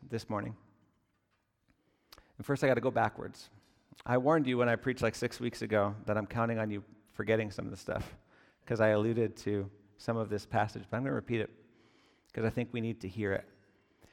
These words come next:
This last interaction that is documented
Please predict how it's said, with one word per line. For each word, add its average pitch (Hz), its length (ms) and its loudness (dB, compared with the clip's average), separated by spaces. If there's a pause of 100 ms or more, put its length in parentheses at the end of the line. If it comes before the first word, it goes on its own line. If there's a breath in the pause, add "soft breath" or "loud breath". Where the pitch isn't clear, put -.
(160 soft breath)
This - 420 2
last 131 440 6
interaction 117 580 0
that 101 120 0
is 101 120 -2
documented 104 760 0